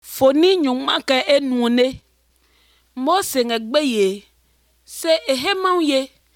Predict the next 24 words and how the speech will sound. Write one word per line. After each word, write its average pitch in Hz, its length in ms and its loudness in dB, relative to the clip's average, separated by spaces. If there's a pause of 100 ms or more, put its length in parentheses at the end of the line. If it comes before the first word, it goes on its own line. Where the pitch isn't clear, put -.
(240)
Eno 320 280 0
ye 233 80 2
dio. 175 320 -10 (440)
Ekpale 226 520 -2
ese 196 300 -6 (260)
ke 196 100 -4
ho 185 320 -6
Egypt 185 420 -10
ya. 147 140 -14 (920)
Enye 262 240 -2
mi 392 160 0
nyumu 311 360 0
Aaron 254 460 -2 (140)
ke 202 120 -4
le 190 160 0
ho. 180 220 -8 (1040)
Ede 233 240 -2 (120)
ma 254 140 0
cho 247 400 0
ke. 294 340 -4 (1000)
No 247 140 -4
mo 370 160 0
mawu 359 680 0
neji 320 580 -2